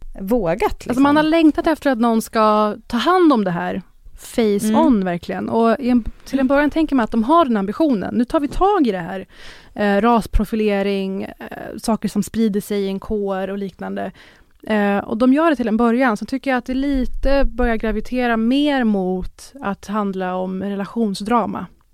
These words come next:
Speaker 2: Och det
Speaker 1: Okej.
Speaker 2: jag hade gärna sett, tänk dig The Wire, den lyckade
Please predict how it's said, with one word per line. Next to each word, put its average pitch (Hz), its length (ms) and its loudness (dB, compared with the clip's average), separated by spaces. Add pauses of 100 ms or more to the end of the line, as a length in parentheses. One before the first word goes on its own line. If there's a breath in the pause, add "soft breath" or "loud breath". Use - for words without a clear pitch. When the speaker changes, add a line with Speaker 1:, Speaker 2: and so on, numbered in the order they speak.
(240)
Speaker 2:
Och 240 200 -8
det 240 540 2
Speaker 1:
Okej. 190 440 -2 (160)
Speaker 2:
jag 240 160 -2
hade 269 200 0
gärna 262 220 0
sett, - 640 -8
tänk 339 280 -2
dig 269 140 0
The 233 60 4
Wire, 226 600 0
den 220 120 0
lyckade 208 680 -2